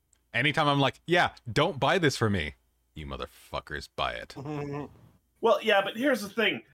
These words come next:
Speaker 3: I'm banking on, because they keep splitting the costs, I'm banking on them not, because Yoitz is a college student and has other things to buy, and Mal is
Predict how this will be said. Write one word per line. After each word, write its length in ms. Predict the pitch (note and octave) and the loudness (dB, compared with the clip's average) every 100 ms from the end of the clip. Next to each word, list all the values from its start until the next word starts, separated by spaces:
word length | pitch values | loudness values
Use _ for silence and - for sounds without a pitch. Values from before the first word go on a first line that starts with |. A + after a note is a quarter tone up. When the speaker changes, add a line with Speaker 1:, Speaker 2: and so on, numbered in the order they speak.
| _ _ | _ _
Speaker 3:
I'm 220 | F3+ F#3+ D3+ | -2 -2 0
banking 440 | A#3+ B3 C4+ C4 | 0 0 0 0
on, 320 | A3 F#3+ F#3 - | 2 2 0 -4
because 320 | E3 F#3+ A3 F#3+ | -4 0 0 2
they 140 | F#3+ | -2
keep 300 | G3+ F3+ - | -2 -6 -6
splitting 400 | - - E3 D#3 | -8 0 2 2
the 80 | B2 | 0
costs, 600 | D#3 C#3 B2 G#2+ - - - | 0 2 2 0 -6 -12 -2
I'm 200 | C#3+ C3 | 0 2
banking 400 | D#3 D#3 E3 D#3 | 0 0 0 2
on 340 | B2+ C3+ C3 | 2 2 4
them 300 | B2+ A#2 A2 | 2 2 2
not, 320 | G#2+ G2+ C3 - - | 4 4 2 -2 -8
because 640 | A2 A#2 A2 G#2+ G2+ A2 - - G#2 | -2 0 0 0 -6 -10 -14 -12 -6
Yoitz 220 | G2+ - | -6 -6
is 80 | A2 | -10
a 60 | |
college 340 | G2+ G2+ A2+ A#2 | -6 -4 -4 -6
student 300 | - C3 C#3+ | -6 -4 -2
and 180 | A2 A2 | -2 -2
has 420 | A2+ G#2+ G#2 G2 - | 0 -2 -2 -6 -8
other 280 | A2+ A#2 A2+ | -4 -2 -2
things 420 | A#2 A2+ A2 - | -2 -4 -6 -10
to 80 | G#2+ | -6
buy, 460 | F#2+ G#2 C3+ D#3 D#3 - - _ _ _ _ _ _ B2 | 0 2 2 0 -4 -12 -20 _ _ _ _ _ _ -2
and 480 | B2 A#2+ A#2+ B2 | 2 2 2 0
Mal 580 | B2+ C3 C3 C3 B2+ A#2 G#2+ - | 0 2 2 2 0 -4 -8 -2
is 640 | A#2+ A#2 A#2 A2 G#2 | 0 2 -2 -6 -10